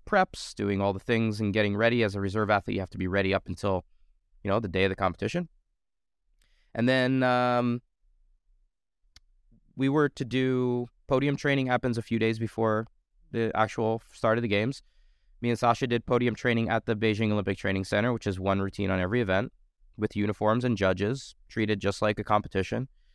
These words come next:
And I did very well. I did hit six for six. I had a very good competition there. I was feeling really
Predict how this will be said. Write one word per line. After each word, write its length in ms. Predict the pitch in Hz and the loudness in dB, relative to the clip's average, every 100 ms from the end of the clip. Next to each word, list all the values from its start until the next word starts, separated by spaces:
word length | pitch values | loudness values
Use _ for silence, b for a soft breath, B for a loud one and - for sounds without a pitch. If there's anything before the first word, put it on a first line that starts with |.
| _ _ - | _ _ -10
And 80 | 113 | -4
I 60 | 110 | 0
did 140 | 110 | 0
very 280 | 95 104 107 | 2 2 4
well. 260 | 101 98 104 | 4 4 4
I 80 | |
did 220 | 95 98 - _ _ - - | 2 -2 -4 _ _ -20 -4
hit 160 | 113 | -4
six 240 | - 110 - | -2 -4 -4
for 100 | 107 | -6
six. 320 | - 117 - | -2 -2 0
I 60 | 98 | -2
had 100 | 92 | 0
a 60 | |
very 400 | 90 98 98 95 - - | 0 0 0 -2 -8 -8
good 200 | 101 - | -6 -4
competition 540 | 101 92 - 98 98 | -2 -2 -4 -4 -2
there. 280 | 92 104 135 | 0 0 -2
I 720 | - _ _ _ _ _ _ - | -8 _ _ _ _ _ _ -20
was 100 | - | -4
feeling 300 | 117 110 104 | 0 2 2
really 400 | 107 110 107 | 2 2 2